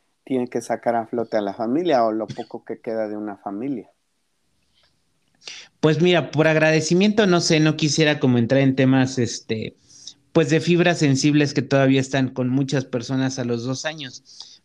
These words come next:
Speaker 2: pero a veces deben de tomarlo porque cada familia, pequeña, nuclear o extensiva, muégano, tiene un líder y ese líder debe de seguir. Ahora, también en nuestro México,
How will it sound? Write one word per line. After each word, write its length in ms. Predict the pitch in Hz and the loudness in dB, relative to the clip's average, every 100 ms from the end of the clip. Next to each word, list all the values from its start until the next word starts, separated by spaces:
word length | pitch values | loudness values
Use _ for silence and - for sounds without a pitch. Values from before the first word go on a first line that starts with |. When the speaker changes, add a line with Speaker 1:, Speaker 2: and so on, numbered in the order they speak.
| _ | _
Speaker 2:
pero 180 | - 156 | 0 2
a 60 | 156 | 2
veces 300 | 160 151 170 | -2 -6 -8
deben 300 | 160 170 151 | -8 -6 -8
de 80 | 135 | -10
tomarlo 600 | 139 135 143 147 143 147 | -10 -8 -8 -8 -8 -10
porque 500 | 127 120 135 131 123 - - _ _ _ _ | -12 -10 -8 -8 -10 -20 -20 _ _ _ _
cada 260 | 175 180 202 | 0 0 0
familia, 760 | 196 160 156 151 160 190 208 - _ _ | 2 2 2 2 -2 -4 -10 -16 _ _
pequeña, 960 | - 147 151 151 151 151 151 147 143 143 | -10 -10 -6 -6 -4 -6 -6 -6 -8 -8
nuclear 800 | 139 135 135 139 139 143 143 143 | -8 -10 -8 -8 -6 -4 -4 -6
o 60 | 135 | -8
extensiva, 800 | 131 - 135 123 143 143 139 139 | -10 -10 -10 -8 -8 -8 -6 -6
muégano, 640 | 135 143 139 147 170 208 _ - _ _ | -4 -6 -6 -8 -10 -16 _ -20 _ _
tiene 240 | - 156 160 | -4 -2 0
un 120 | 156 | 0
líder 400 | 170 175 156 131 _ _ _ _ _ _ _ _ _ _ _ _ | 0 0 -2 -8 _ _ _ _ _ _ _ _ _ _ _ _
y 220 | - 151 165 | -10 -2 -2
ese 220 | - 180 | -2 -4
líder 480 | 170 147 165 170 160 143 _ _ _ _ _ | -2 -2 -4 -6 -12 -20 _ _ _ _ _
debe 360 | 127 135 143 143 | -8 -4 -2 -2
de 120 | 139 | -2
seguir. 500 | 127 120 131 165 175 - - _ | -4 -8 -4 -4 -6 -12 -20 _
Ahora, 340 | 139 151 143 135 | 2 2 2 0
también 320 | 139 147 156 | 0 2 2
en 120 | 170 | 0
nuestro 300 | 156 139 147 | -2 -4 -4
México, 580 | 151 156 151 139 - | -2 -4 -6 -8 -10